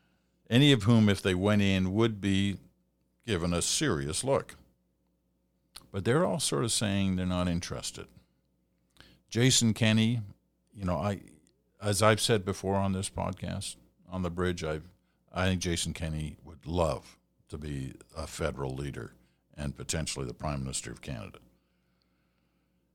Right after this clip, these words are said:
But I don't know how you leave Alberta, given the situation it's in right now,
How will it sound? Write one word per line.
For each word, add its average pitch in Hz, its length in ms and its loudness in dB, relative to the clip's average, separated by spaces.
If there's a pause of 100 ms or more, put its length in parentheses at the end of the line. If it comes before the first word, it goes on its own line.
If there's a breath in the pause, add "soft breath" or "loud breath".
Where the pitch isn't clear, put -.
(120)
But 85 120 -4
I 95 160 8
don't 98 120 6
know 80 80 4
how 90 640 0 (300)
you 90 260 -2
leave 76 540 -4 (520)
Alberta, 78 600 -2 (240)
given 80 260 -4
the 76 80 -2
situation 78 640 -4
it's 71 140 -8
in 85 180 -2
right 76 240 -4
now, 64 340 -8